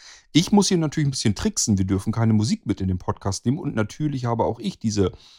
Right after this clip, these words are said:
sehr gut zuhörenden Lautsprecher. Das heißt, ich muss dann gleich die Aufnahme stoppen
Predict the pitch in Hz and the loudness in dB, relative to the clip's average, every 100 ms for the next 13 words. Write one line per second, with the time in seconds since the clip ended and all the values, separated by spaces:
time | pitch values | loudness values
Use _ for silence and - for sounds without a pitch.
0 | _ - 110 120 113 95 120 110 - - | _ -2 4 6 6 4 0 -2 -6 -10
1 | - 123 101 107 104 98 98 92 104 110 | -2 0 4 6 4 2 0 2 0 -2
2 | - 110 107 90 90 90 104 110 - - | -6 -8 -6 -6 -8 -4 -2 -2 -4 -6
3 | 104 113 113 - 113 101 101 - - 95 | 0 0 0 2 2 2 -4 -6 -10 -10
4 | - 95 87 - 139 - 143 | -6 -6 -6 -2 -2 0 -2